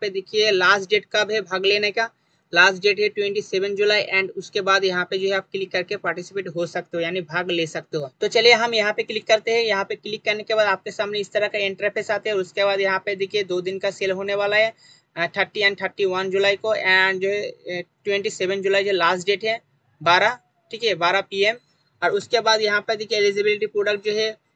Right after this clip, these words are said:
वन हंड्रेड ट्वेंटी वन product जो है मेरा eligibility है sale, sale देने के लिए और minimum sale जो होंगे वो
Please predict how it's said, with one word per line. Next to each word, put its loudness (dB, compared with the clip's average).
वन 2
हंड्रेड -2
ट्वेंटी -2
वन 0
product -4
जो -2
है -4
मेरा -2
eligibility 0
है 0
sale, 0
sale 0
देने 0
के -4
लिए 0
और -2
minimum -2
sale 0
जो 0
होंगे -4
वो 0